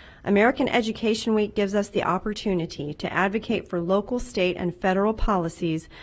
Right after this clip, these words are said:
that guarantee an equal opportunity for all students to succeed, share with our per-, personal and professional networks about challenges facing our students,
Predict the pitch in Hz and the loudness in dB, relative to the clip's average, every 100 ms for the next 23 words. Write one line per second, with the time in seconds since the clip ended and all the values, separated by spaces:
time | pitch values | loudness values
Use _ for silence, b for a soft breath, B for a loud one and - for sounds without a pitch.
0 | B B 190 185 202 202 202 220 190 170 | B B -2 2 4 4 2 0 0 0
1 | 220 240 233 190 - 202 - 175 170 165 | -2 0 0 0 -2 -4 0 0 0 -2
2 | 165 180 - 175 185 196 - 196 175 170 | -2 -6 -2 0 0 0 -6 -4 -4 -6
3 | - - - 175 - - 160 160 - B | -8 -10 -8 -8 -8 -6 -4 -6 -10 B
4 | B B B B - - - 202 175 175 | B B B B -20 -10 0 2 2 2
5 | 160 - 220 214 - - - 247 254 240 | 0 2 2 2 -4 4 6 6 4 0
6 | 240 208 247 233 190 196 190 170 165 185 | 2 2 0 0 -2 -2 0 -2 0 0
7 | - 202 190 - 180 147 - - 190 190 | 0 -2 -4 -4 -4 -4 -6 -2 2 2
8 | 190 180 - 208 247 214 170 170 - 180 | 0 -4 -2 -4 -2 -2 -2 -4 -4 -2
9 | 175 170 | -2 -4